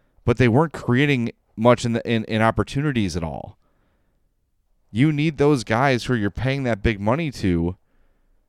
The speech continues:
to sort of keep things competitive. And while I don't think the game was as lopsided as the score suggests, it just, again, the effort didn't feel like it was there. And I know that's very easy to see,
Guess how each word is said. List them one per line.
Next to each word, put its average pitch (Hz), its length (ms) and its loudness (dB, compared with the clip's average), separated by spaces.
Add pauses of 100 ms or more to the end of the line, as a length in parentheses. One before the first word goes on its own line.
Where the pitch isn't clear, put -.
(220)
to 127 120 0
sort 139 300 2
of 123 320 0 (300)
keep - 340 -8
things 139 260 0
competitive. 90 800 -4 (420)
And 131 160 2
while 127 160 4
I 123 60 4
don't 185 200 0
think 190 140 -2
the 147 60 -4
game 123 320 2
was 113 200 2
as 90 220 -4
lopsided 120 640 0
as 101 240 -4
the 95 80 -6
score 107 380 0
suggests, 92 840 -6 (2000)
it - 140 -8
just, - 300 -2 (300)
again, 135 420 0
the 120 180 -2
effort 131 340 -2
didn't 98 220 -4
feel 107 220 0
like 98 220 -2
it 104 60 -4
was 87 200 -4
there. 90 300 -4
And 98 100 -2
I 117 60 2
know 143 320 2 (360)
that's 123 220 4
very 131 260 4
easy 117 280 -2
to 104 100 0
see, 104 460 -2